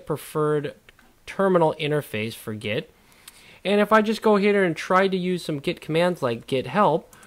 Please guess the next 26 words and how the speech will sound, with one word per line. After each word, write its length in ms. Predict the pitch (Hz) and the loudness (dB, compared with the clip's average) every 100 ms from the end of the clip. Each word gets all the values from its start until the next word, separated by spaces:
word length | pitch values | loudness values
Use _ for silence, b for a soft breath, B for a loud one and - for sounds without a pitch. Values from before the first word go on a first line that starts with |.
| B | B
we're 120 | - 262 | -2 2
gonna 140 | 240 | 2
see 220 | 226 208 | 2 0
that 300 | 180 156 139 | 4 4 4
Git 200 | - 143 | -2 -2
is 220 | 139 117 117 | 0 -2 -2
not 380 | 123 123 120 | 0 2 2
actually 340 | 113 117 - 117 | 0 -4 -4 -6
installed 380 | 113 - 135 139 | -4 -2 0 0
on 100 | 143 | -2
this 140 | 147 | -4
machine 380 | 156 - 214 202 | -6 -2 0 2
and 100 | 190 | 0
it's 140 | 170 | 0
not 200 | 185 180 | 2 2
recognized. 600 | 170 175 151 131 104 107 | 2 0 0 -4 -4 -6
So, 540 | - 254 214 208 254 240 | 2 6 6 6 4 0
as 280 | - 117 | -2 -4
you 60 | 123 | -6
can 140 | 123 | -8
see, 320 | 123 262 277 277 | -6 -2 -2 -4
we 240 | 127 151 | -4 -2
need 120 | 165 156 | 0 0
to 100 | 156 | -2
install 460 | 135 - 139 135 | -4 0 2 2
Git 340 | 127 127 117 | 0 -2 -2